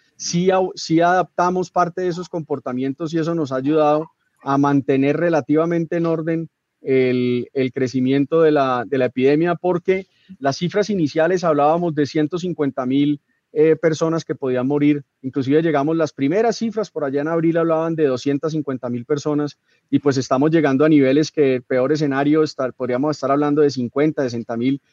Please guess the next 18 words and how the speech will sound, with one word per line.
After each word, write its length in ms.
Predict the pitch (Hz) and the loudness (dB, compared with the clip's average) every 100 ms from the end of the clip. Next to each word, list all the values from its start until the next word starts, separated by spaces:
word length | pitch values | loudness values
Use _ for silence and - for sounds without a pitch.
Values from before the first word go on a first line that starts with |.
| _ _ _ | _ _ _
que 260 | 127 123 | 0 2
es, 140 | 123 - | 0 -4
que 220 | - 120 | 0 0
es 120 | 123 | 2
una 200 | 151 170 | 2 4
bestialidad, 640 | 160 - 139 123 117 135 196 | 2 2 0 2 2 0 0
pero 220 | 165 123 | 0 -2
pues 220 | - 117 | -2 -2
no 240 | 120 131 139 | 0 0 2
es, 340 | 143 143 - _ _ _ - | 2 0 -6 _ _ _ -8
no 240 | 127 139 | -2 2
es 160 | 143 139 | 4 4
lo 160 | 151 | 2
que 160 | 147 139 | 0 -2
originalmente 760 | 127 123 120 123 135 139 147 147 | 0 -2 -2 0 0 0 0 -2
se, 460 | 143 127 117 113 | -2 -2 -2 -4
se 220 | - - 123 | -8 -6 -2
veía 760 | 117 113 123 135 139 131 120 | 0 0 2 2 2 0 -4